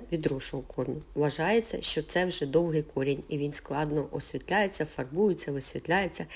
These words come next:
Тому на полосу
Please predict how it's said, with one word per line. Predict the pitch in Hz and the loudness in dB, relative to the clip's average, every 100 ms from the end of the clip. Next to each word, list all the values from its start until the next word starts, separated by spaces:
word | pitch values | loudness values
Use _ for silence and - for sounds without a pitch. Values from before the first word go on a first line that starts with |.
| - - - - | -12 -12 -4 6
Тому | 247 202 175 190 - - - - - | 6 8 4 2 -6 -18 -18 -12 -2
на | 196 262 | 0 0
полосу | - - 190 180 - 170 156 151 143 - - 156 143 | -2 0 4 4 2 -2 0 0 0 -4 0 0 0